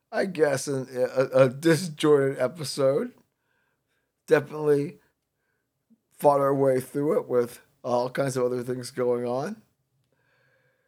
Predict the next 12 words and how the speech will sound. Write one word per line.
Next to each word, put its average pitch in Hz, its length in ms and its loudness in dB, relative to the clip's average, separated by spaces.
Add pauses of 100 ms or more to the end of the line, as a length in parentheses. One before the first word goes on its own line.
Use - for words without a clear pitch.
(420)
Gotta 135 220 4
say, 170 440 6 (200)
it's - 120 -20
a - 20 -16
very 160 340 8
exciting 135 460 2
time. 156 920 0 (300)
Working 160 320 4
on 156 140 2
some 147 180 -4
more 143 220 -2
guests. 139 540 0